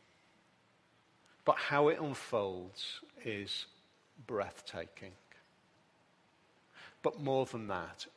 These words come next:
we can praise the God who ensured that a Saviour came into this world. And we can say with Mordecai, no matter what goes on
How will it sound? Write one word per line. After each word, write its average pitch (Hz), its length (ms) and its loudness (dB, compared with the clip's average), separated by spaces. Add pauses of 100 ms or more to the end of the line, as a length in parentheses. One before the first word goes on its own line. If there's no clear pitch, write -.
(140)
we 135 300 2
can 147 300 -8
praise 104 640 2
the 104 160 -4
God 120 460 2 (240)
who 120 120 -2
ensured 90 760 -4 (1300)
that - 160 0
a 123 60 -10
Saviour 117 560 0
came 107 340 -4
into 98 260 -10
this 95 280 -4
world. 87 540 -8 (1600)
And 143 180 2
we 135 140 2
can 135 200 -4
say 160 380 4
with 170 260 0
Mordecai, 120 840 2 (2000)
no 113 140 -2
matter 117 180 4
what 165 280 6
goes 160 300 6
on 98 260 2